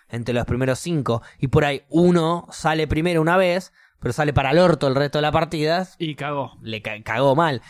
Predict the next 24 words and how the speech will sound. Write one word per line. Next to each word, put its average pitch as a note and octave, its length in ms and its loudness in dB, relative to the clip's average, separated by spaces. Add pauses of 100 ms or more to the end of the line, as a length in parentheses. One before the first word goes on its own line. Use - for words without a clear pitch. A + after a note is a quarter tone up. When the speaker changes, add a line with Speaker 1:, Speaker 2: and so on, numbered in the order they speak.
(160)
Speaker 2:
Claro, D3+ 160 0
Speaker 1:
Es C4+ 60 -2
un G#3 100 4
Speaker 2:
fue A3+ 80 6
Speaker 1:
balance A#3+ 220 2
Speaker 2:
constante, G#3 180 0
Speaker 1:
como E3+ 220 2
Speaker 2:
fue D#3 100 2
Speaker 1:
para D#3 240 2
Speaker 2:
constante. - 180 -2 (180)
Speaker 1:
ganar, B3 280 -2
tenés F#3 180 -6
que C#3 160 -12
ganar, G3 380 -4
tenés D#3 180 -8
que D3+ 60 -8
salir C3+ 260 -8
lo A#2 160 -6
más F3 220 -2
lejos F#3 320 -2
posible, F#3+ 500 -2
o C#3 60 -10
sea, A#2+ 120 -8
lo, A2 240 -8